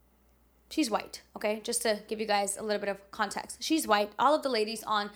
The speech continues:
this franchise are white, except the new one, Carrie. She is Mexican. Um, and she, her and Leanne been butting heads from the beginning, and they just don't get along.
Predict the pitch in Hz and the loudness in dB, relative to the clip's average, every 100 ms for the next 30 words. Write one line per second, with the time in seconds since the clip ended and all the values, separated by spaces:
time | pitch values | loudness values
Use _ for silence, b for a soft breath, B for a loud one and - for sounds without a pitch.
0 | B - 214 214 202 202 196 - 269 220 | B -6 -4 -4 -2 -2 0 2 6 6
1 | 202 247 240 262 262 330 208 202 254 - | 4 0 -4 -4 -2 -2 0 -2 -4 -2
2 | 190 190 220 - - 220 247 254 - 208 | -2 -2 -6 -10 -6 -4 -4 -6 -6 -8
3 | - - - B B B 233 233 214 202 | -10 -18 -18 B B B 6 6 4 0
4 | 196 - B B B B B B B B | -8 -14 B B B B B B B B
5 | - 269 277 269 262 277 - - - 302 | 2 4 4 4 2 0 4 4 4 4
6 | 311 330 294 - 277 302 339 330 302 240 | 4 2 0 -2 4 4 6 2 0 0
7 | 240 240 208 202 240 285 233 226 220 - | -2 -2 -4 0 0 0 0 0 0 -4
8 | 208 226 240 233 202 196 196 190 B B | -2 -2 0 0 -2 -2 -6 -10 B B
9 | - 214 208 202 208 - 214 240 254 262 | -4 -2 0 -2 -4 0 2 2 2 2
10 | 226 190 190 220 | 0 -2 -4 -8